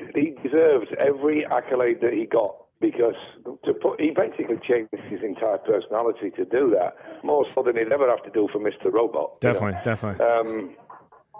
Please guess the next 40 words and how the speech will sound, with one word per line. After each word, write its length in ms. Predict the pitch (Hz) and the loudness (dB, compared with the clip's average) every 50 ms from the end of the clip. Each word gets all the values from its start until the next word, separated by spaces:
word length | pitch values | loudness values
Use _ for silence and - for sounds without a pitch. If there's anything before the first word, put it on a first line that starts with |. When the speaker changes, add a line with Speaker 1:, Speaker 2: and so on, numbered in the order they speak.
| - _ _ _ _ _ _ _ _ _ _ - | -20 _ _ _ _ _ _ _ _ _ _ -12
Speaker 2:
Uh, 60 | 147 - _ _ - 135 | -12 -12 _ _ 2 4
Speaker 1:
amazing. 500 | 139 143 180 165 160 - - 160 135 117 - | 4 4 4 0 0 0 0 -2 -2 -2 -2
I 100 | - 131 | -2 0
thought 200 | - 175 165 - | 2 2 0 0
it 60 | - | -2
was, 60 | - 147 | 0 0
when 120 | 139 139 | 0 2
the 80 | 147 143 | 2 2
guy 180 | 165 175 185 175 | 2 4 4 4
that 120 | 170 - | 2 2
played 260 | - - 139 131 123 107 | 2 2 2 2 0 0
Brian, 500 | 123 143 160 156 139 110 90 92 107 - - _ - - - - - - - 143 | 0 2 2 4 4 4 2 2 0 -6 -12 _ -20 -20 -20 -20 -18 -8 -2 0
I, 80 | 143 | 0
in 60 | 151 151 151 - - | 0 0 -2 -4 -2
fact, 140 | - 233 170 170 | 0 0 2 4
w-, 160 | 160 160 170 | 6 6 6
when 240 | 170 165 170 160 147 | 6 4 2 2 2
Brian 340 | 151 160 170 170 156 151 147 | 2 4 4 4 4 2 2
inducted 400 | 147 139 156 165 165 - 139 131 | 2 2 0 0 0 0 0 2
us 180 | 135 123 113 127 | 2 2 0 0
into 220 | 123 - - 135 127 | -2 -2 0 0 2
the, 240 | 123 120 120 113 - _ _ _ _ _ _ _ - 120 | 4 2 2 2 -2 _ _ _ _ _ _ _ 0 2
uh, 200 | 123 117 117 120 | 4 4 4 4
Hall 180 | 127 127 123 117 | 4 4 4 2
of 80 | - | 2
Fame, 320 | - 131 135 139 127 117 120 | 0 2 2 2 0 0 -4
the, 80 | 117 | -4
the 140 | - - 123 | 0 0 0
movie 360 | 117 113 113 135 139 123 120 117 | 0 0 -2 0 2 4 4 4
had 60 | 117 | 4
already 220 | 113 107 107 101 101 | 4 4 2 2 0
been 200 | 104 104 101 107 | 0 0 2 2
out 220 | 131 139 - - | 2 0 -2 -4
for 60 | - 92 | -4 -4
a 40 | |
while, 320 | 82 80 - 95 98 - - - - - - - - - _ - | -2 -2 -2 -4 -4 -6 -10 -20 -20 -20 -20 -20 -20 -20 _ -4
and 120 | - 123 131 | -2 0 2
we 100 | 147 160 | 4 4
were 100 | 151 139 | 4 4
talking 380 | - - 175 190 196 - 160 | 4 4 4 4 2 2 -2